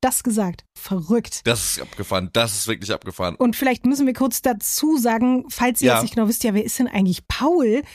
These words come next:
Speaker 1: Paul ist Verführer jetzt in der aktuellen Temptation-Staffel. Und Paul macht aber, glaub ich, auch Musik und daher kennst du ihn, weil er so aus der Schlagerwelt,
Speaker 2: Ja.
Speaker 1: da hat er so seine Fingerchen mit drin.
Speaker 2: Genau, ja.
Speaker 1: Mhm.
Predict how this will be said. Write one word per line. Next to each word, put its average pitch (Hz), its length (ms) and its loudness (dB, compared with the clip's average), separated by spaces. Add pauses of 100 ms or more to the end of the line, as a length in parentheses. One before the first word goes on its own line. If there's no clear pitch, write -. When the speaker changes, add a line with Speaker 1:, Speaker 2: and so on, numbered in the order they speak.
(240)
Speaker 1:
Paul 277 340 2
ist - 360 -2
Verführer 226 880 0
jetzt 196 280 -2
in 196 140 2
der 190 140 -2
aktuellen 185 480 0
Temptation-Staffel. 214 1040 -2 (320)
Und 247 340 2 (280)
Paul 277 440 0
macht 247 200 0
aber, 247 120 2
glaub 220 140 2
ich, 214 120 -4
auch 190 60 -4
Musik 196 460 0
und 269 140 0
daher 226 180 2
kennst 202 340 -2
du 214 100 2
ihn, 349 160 2
weil 226 140 2
er 214 80 2
so 208 140 -4
aus 220 160 -4
der 196 340 0 (300)
Schlagerwelt, 240 840 0
Speaker 2:
Ja. - 140 6
Speaker 1:
da 240 40 0
hat 254 120 0
er 254 80 2
so 247 120 0
seine 240 240 2
Fingerchen 285 640 0
mit - 200 -4
drin. 294 200 0 (200)
Speaker 2:
Genau, 120 380 0
ja. 180 140 4
Speaker 1:
Mhm. 220 240 0